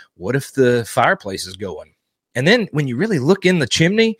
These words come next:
if you have a gas fireplace, you really can't get up and down that chimney, and really no man can, especially a jolly old Saint Nick, right? Um,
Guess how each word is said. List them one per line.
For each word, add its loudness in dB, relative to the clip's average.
if -8
you 8
have 2
a -6
gas 0
fireplace, 4
you -12
really -2
can't -2
get 2
up -2
and -4
down 2
that -4
chimney, 2
and 4
really 4
no 6
man 2
can, -2
especially 2
a 2
jolly 2
old 2
Saint -2
Nick, 2
right? 2
Um, 4